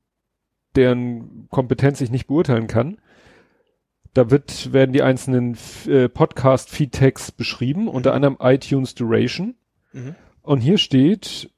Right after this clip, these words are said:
Speaker 1: ähm, hier, it carries, also das ist so ein, so ein, so ein Sample-Feed, it carries the duration for each episode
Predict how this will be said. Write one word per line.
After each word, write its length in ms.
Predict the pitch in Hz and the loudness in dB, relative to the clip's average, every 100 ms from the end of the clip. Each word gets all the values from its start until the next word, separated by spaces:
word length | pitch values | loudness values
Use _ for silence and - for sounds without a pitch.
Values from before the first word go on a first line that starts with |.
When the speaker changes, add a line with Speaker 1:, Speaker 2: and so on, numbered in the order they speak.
| - | 0
Speaker 1:
ähm, 800 | 139 139 135 135 131 135 131 131 _ _ _ 143 - | 4 4 2 -2 -6 -8 -10 -12 _ _ _ _ -10
hier, 1600 | 120 123 120 135 165 135 117 123 123 131 120 117 120 135 123 220 - - _ _ | -4 -4 -4 -4 -4 -4 -6 -6 -4 -4 -4 -6 -6 -6 -4 -6 -8 -20 _ _
it 180 | 143 - | -2 0
carries, 420 | - 151 214 - | 2 2 2 -2
also 220 | - 110 117 | -6 -2 0
das 120 | 110 | 2
ist 20 | |
so 60 | 123 | 0
ein, 140 | 120 | -4
so 100 | 110 | -4
ein, 200 | 120 107 _ _ | -6 -6 _ _
so 140 | 110 117 | -6 -6
ein 80 | |
Sample-Feed, 760 | 110 135 165 151 - 180 196 - _ | 0 0 2 -2 -2 -6 -6 -10 _
it 220 | 160 - | 0 0
carries 440 | - 160 208 220 - | 0 2 2 -4 -8
the 220 | 135 135 | -4 -4
duration 540 | 120 127 160 - 190 | 0 2 0 -2 -10
for 240 | - 143 - | -6 -6 -4
each 300 | 196 233 - | -2 -2 -2
episode 500 | 180 - 123 113 139 | -4 -2 -2 -2 -2